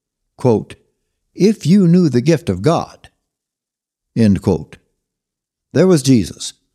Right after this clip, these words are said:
talking to this woman, and she was completely oblivious to him, eh, who he was, and what he had to offer.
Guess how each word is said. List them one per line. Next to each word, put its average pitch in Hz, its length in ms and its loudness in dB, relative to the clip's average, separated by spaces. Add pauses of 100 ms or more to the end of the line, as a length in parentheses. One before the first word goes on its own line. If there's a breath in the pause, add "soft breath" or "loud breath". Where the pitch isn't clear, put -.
(340)
talking 165 480 0
to 156 140 2
this 160 240 0
woman, 101 400 0 (520)
and 107 200 0
she 165 180 -2
was 123 240 0
completely 165 720 0
oblivious 113 680 -2
to 101 140 -2
him, 110 460 -2 (320)
eh, 95 120 -8 (140)
who 156 180 2
he 175 100 2
was, 98 520 -2 (360)
and 104 200 -4
what 131 220 -2
he 135 160 2
had 107 240 -2
to - 120 -6
offer. 107 440 -6